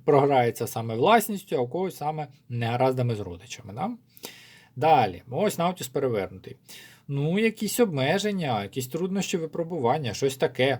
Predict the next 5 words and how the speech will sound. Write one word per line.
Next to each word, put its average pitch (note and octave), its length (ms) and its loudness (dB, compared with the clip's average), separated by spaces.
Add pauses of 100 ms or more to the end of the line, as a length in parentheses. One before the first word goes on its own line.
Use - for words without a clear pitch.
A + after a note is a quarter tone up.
теж D#3 220 6
пов'язане C#3+ 540 2
з B2 80 2
родичами, F#2+ 640 2
зокрема. F#2 640 -8